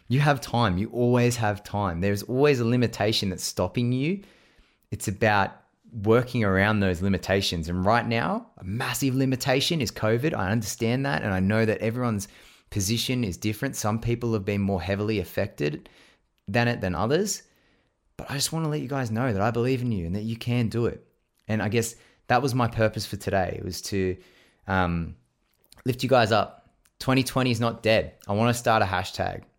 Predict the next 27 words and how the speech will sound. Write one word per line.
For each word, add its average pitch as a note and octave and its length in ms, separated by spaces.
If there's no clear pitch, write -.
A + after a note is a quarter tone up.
Twenty A#2 280
twenty A#2+ 260
is A2 100
not G#2 180
dead. C3 280
Two B2+ 200
zero A#2 300
two A#2 280
zero G#2 320
S, D#3+ 360
not G2+ 200
dead. C#3 320
The - 60
hashtag G2+ 340
is F2+ 80
twenty A2+ 280
twenty A2+ 340
is G2+ 100
not G#2 260
dead. A#2 380
Put A#2+ 140
it B2 60
on C3 100
your C3+ 80
socials. B2+ 680
Tag A#2+ 340
the B2 240